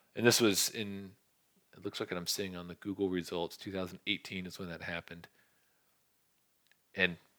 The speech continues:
look how well things have gone for American outrage since then.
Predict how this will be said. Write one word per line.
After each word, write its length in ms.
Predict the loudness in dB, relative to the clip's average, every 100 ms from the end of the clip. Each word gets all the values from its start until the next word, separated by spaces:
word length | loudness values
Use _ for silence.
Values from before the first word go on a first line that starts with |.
| _ _ _ 6
look 140 | 10
how 80 | 10
well 220 | 12 10
things 240 | 8 0 0
have 80 |
gone 400 | 8 10 10 8 2
for 100 | 4
American 400 | 8 8 8 6
outrage 500 | 4 6 6 4 4 2
since 280 | 0 0
then. 300 | 0 -2 -2